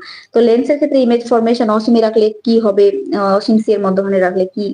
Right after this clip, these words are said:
কিভাবে ইমেজ ফর্ম হবে, সেই জিনিসগুলো। তারপরে প্রমাণ করো লেন্সের ক্ষেত্রে, এই একই প্রমাণ আমরা দর্পণের ক্ষেত্রে দেখেছি, তবে লেন্সের থেকে দর্পণটা ইম্পর্টেন্ট বেশি, লেন্স, লেন্সের ইম্পর্টেন্ট তুলনামূলক কম, তাই জন্য দর্পণেরটা অবশ্যই করবে, লেন্সটাও করবে, এমন না যে করবে না,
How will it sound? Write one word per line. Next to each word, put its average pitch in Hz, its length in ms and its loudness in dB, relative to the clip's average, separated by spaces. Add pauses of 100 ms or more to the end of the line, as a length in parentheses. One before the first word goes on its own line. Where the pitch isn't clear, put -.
কিভাবে 190 500 0
ইমেজ 196 340 0
ফর্ম 185 220 0
হবে, 302 160 -2
সেই 196 160 -2
জিনিসগুলো। - 360 -4 (480)
তারপরে 269 220 -2
প্রমাণ 269 340 0
করো 269 180 0
লেন্সের 240 340 0
ক্ষেত্রে, 254 300 -2
এই 220 260 0
একই 220 260 0
প্রমাণ 233 320 0
আমরা 214 340 -2 (140)
দর্পণের 196 320 0
ক্ষেত্রে 226 260 0
দেখেছি, 214 360 -2 (260)
তবে 240 180 0
লেন্সের 233 480 0
থেকে 277 280 0 (280)
দর্পণটা 214 480 0
ইম্পর্টেন্ট 220 440 0
বেশি, 226 320 -2
লেন্স, 214 260 2 (200)
লেন্সের 233 440 0
ইম্পর্টেন্ট 220 640 0
তুলনামূলক 277 480 0
কম, - 140 -4 (340)
তাই 226 160 0
জন্য 233 160 2
দর্পণেরটা 226 540 0
অবশ্যই 233 300 -2
করবে, 254 260 0
লেন্সটাও 294 520 0
করবে, 285 280 0
এমন 220 220 2
না 220 120 2
যে 214 80 0
করবে 190 280 0
না, 262 60 0